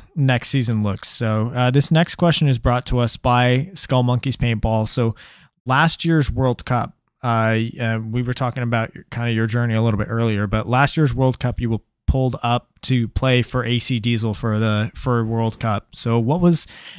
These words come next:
that experience like, both in terms of, like, how your practice and your preparation had to change and then, like, your experience at the event itself?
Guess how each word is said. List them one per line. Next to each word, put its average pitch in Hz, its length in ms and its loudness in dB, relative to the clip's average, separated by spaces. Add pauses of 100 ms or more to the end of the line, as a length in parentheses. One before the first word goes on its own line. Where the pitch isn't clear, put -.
(100)
that 127 320 4
experience 131 720 0
like, 117 240 0
both 117 400 2
in 117 220 0
terms 117 360 0
of, 113 140 2
like, 104 280 -2 (260)
how 131 200 4
your 120 220 2
practice 127 460 0
and 127 80 -2
your 113 80 -4
preparation 120 680 0
had 123 260 -2
to 110 80 -2
change 113 500 0
and 113 120 0
then, 107 180 0
like, 107 200 -4
your 117 100 -4
experience 117 420 -4
at 113 100 -4
the 110 120 -2
event 104 220 0
itself? - 460 -6